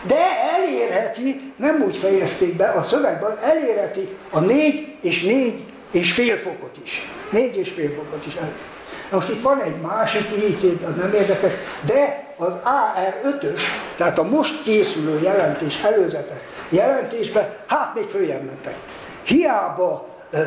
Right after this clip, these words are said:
mondják a szkeptikusok, hogy nem jó a modell, nem igaz, stb. a mérés eredmény.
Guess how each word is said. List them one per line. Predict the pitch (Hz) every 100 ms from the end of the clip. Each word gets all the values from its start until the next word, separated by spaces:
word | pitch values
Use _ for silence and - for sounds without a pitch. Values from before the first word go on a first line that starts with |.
| -
mondják | - 277 254 190 -
a | 160
szkeptikusok, | - 185 185 175 - 151 151 139
hogy | 139
nem | 151 247
jó | 240 202
a | 170
modell, | 160 151 - 143
nem | 220 226
igaz, | 185 147 -
stb. | 196 220 180 165
a | 143
mérés | 208 208 175 -
eredmény. | 156 147 139 135